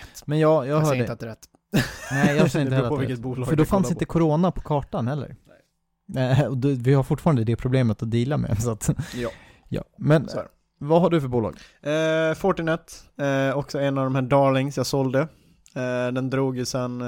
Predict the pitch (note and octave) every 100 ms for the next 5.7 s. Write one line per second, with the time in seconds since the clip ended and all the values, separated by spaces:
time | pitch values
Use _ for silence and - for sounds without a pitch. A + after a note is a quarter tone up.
0 | A#2+ A#2+ - - C3 B2 B2 C3+ C3 B2+
1 | - B2 A2+ C3 C3+ B2+ D3+ - C3+ C#3
2 | - B3+ G#3+ F#3+ B3+ - G#2+ G#2 A#2 A2
3 | G#2+ G#2+ G2+ G#2 - - B2 C3 C3+ C#3+
4 | A#2+ C3+ B2+ A2+ A2 A2 - - - E3
5 | - - - - - G3+ C#3+